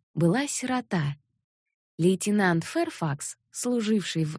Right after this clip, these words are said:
Энском пехотном полку, и супруга его в девичестве мисс Джейн Бейтс знали дни славы, радости и надежд. Но муж вскоре пал в бою на чужой земле,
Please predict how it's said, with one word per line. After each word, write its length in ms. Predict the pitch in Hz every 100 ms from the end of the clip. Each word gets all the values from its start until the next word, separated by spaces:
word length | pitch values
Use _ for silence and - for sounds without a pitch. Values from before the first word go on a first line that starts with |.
| -
Энском 480 | 175 156 - 151 147
пехотном 580 | 156 - 156 147 147
полку, 460 | 147 147 147 311 339 _ _ _ -
и 120 | 226
супруга 520 | - 160 208 330 247
его 400 | 185 165 151 143 147 _
в 100 | 180
девичестве 880 | 180 190 180 165 160 - 160 156 -
мисс 400 | 175 175 165 147 -
Джейн 500 | 143 170 156 147 147
Бейтс 460 | 202 294 294 - - - - - _
знали 540 | 151 147 180 277 262 226
дни 360 | 170 185 185
славы, 800 | 156 - 151 180 262 240 226 214 -
радости 800 | 151 151 185 190 190 - 185 170 - -
и 100 | 185
надежд. 680 | 180 170 156 151 139 - _ _ _ _ _
Но 260 | 175 185 180
муж 460 | 175 302 320 - -
вскоре 480 | - - 311 294 226
пал 320 | - 220 214
в 100 | 160
бою 460 | 143 135 160 208
на 140 | 240 220
чужой 420 | - 175 180 190
земле, 560 | 165 160 156 151 147